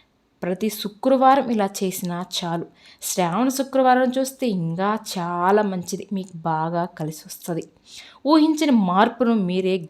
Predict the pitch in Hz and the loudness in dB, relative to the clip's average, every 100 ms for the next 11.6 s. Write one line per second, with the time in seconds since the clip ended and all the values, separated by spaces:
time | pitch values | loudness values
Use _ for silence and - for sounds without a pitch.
0 | 160 156 185 202 - 196 175 170 175 170 | -8 -6 -4 -4 -6 -6 -6 -4 -4 -4
1 | - _ _ _ _ _ _ - - 302 | -8 _ _ _ _ _ _ -20 -6 2
2 | 339 349 302 277 330 320 208 214 214 220 | 4 4 2 2 4 4 4 4 4 4
3 | 233 233 175 175 196 233 - 196 175 175 | 2 0 -4 2 4 4 0 -4 -4 -4
4 | 190 - 170 170 214 262 269 285 190 202 | -6 -4 0 2 4 4 4 0 -2 -2
5 | 202 202 208 208 - 175 175 190 196 175 | -2 0 -2 -4 -8 -6 -4 -4 -4 -2
6 | 175 - 180 175 - 180 175 - 165 165 | -4 -6 -8 -10 -12 -14 -14 -10 -8 -4
7 | 180 220 185 190 190 190 175 180 180 180 | 0 0 0 -2 -2 -4 -6 -8 -8 -12
8 | - - 165 165 _ - - - 277 320 | -12 -8 -8 -8 _ -20 -20 -8 0 2
9 | 320 - 277 285 285 247 190 196 208 233 | 2 2 4 4 2 2 0 0 -2 -4
10 | - 165 160 175 208 202 180 165 165 185 | -2 -2 0 0 0 -2 -2 -2 -2 -4
11 | 170 165 - - 165 160 | -6 -8 -10 -6 -6 -6